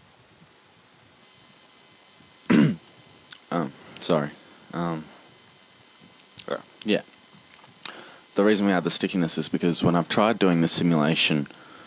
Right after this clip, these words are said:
before, um, with no stickiness, the liquid, after forming into the puddle, just started spreading out and kind of didn't stop. Um, but the stickiness helps hold everything together.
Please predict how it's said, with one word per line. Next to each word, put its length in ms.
before, 520
um, 320
with 160
no 160
stickiness, 800
the 580
liquid, 420
after 300
forming 400
into 200
the 100
puddle, 360
just 160
started 360
spreading 500
out 260
and 380
kind 200
of 80
didn't 240
stop. 320
Um, 280
but 120
the 60
stickiness 460
helps 340
hold 360
everything 400
together. 480